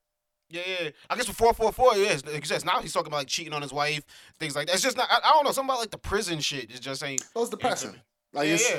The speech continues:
Speaker 1: <laughs>
Speaker 2: you know what I'm saying? Like,
Speaker 1: Mm.
Speaker 2: if you cheat on your wife and she catch, catches you, you can get out of that. Not get out as far as you, you, you could get off scot-free, but you can work your way out of that.
Speaker 1: Yeah, yeah.
Speaker 2: Prison is kind of this thing, is like, they throw a number at you and,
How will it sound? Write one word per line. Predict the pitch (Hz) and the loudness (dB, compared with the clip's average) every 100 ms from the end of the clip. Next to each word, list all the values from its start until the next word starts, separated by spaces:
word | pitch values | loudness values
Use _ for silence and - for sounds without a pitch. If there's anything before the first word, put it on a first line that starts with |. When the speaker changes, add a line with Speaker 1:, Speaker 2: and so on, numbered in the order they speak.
| 135 | -4
Speaker 1:
<laughs> | |
Speaker 2:
you | 202 | -4
know | 180 - 156 | -4 -4 0
what | 175 | 2
I'm | |
saying? | 185 185 | 2 4
Like, | 180 170 - | 4 4 0
Speaker 1:
Mm. | - | -2
Speaker 2:
if | 165 175 | 0 0
you | |
cheat | - 208 180 | 0 2 4
on | 165 | 4
your | 147 | 4
wife | 156 156 147 | 4 4 2
and | 131 131 | -2 -4
she | 147 | -4
catch, | 165 160 165 - | -2 -2 -4 -8
catches | - 165 170 123 | -4 -4 -4 -8
you, | |
you | 131 | -4
can | 160 131 107 110 | -2 -2 -4 -4
get | 127 | -2
out | 127 151 | 2 2
of | 120 | 2
that. | 104 95 - _ _ _ | -2 -6 -10 _ _ _
Not | 202 160 | 2 2
get | 151 139 | 2 2
out | 131 151 127 | 4 2 2
as | 127 | 0
far | 147 131 | 2 2
as | 127 | 0
you, | 131 - - - _ | -8 -10 -20 -20 _
you, | 120 127 | -6 -4
you | 113 120 | -4 -8
could | 117 127 | -10 -4
get | 127 131 | 0 2
off | 127 | 0
scot-free, | - 127 123 - 143 143 | 0 0 0 0 -2 0
but | 120 120 | -2 -4
you | 156 | -2
can | 143 113 | -2 2
work | 135 139 135 | 0 0 0
your | 123 | 0
way | 120 117 | 2 2
out | 135 | 0
of | 120 | 0
that. | 101 87 - _ _ | -4 -8 -12 _ _
Speaker 1:
Yeah, | 131 135 | -14 -10
yeah. | 147 135 135 _ _ - - | -8 -8 -10 _ _ -16 -2
Speaker 2:
Prison | 156 151 143 | -2 0 -4
is | 127 | -4
kind | 135 123 | -4 -4
of | 120 | -4
this | 120 | -6
thing, | 139 139 | -4 -6
is | 117 | -6
like, | 113 104 95 | -8 -8 -8
they | 117 | -8
throw | 123 117 117 | -2 0 0
a | |
number | 123 143 127 | -2 -4 -6
at | 107 | -8
you | 113 | -8
and, | 107 | -8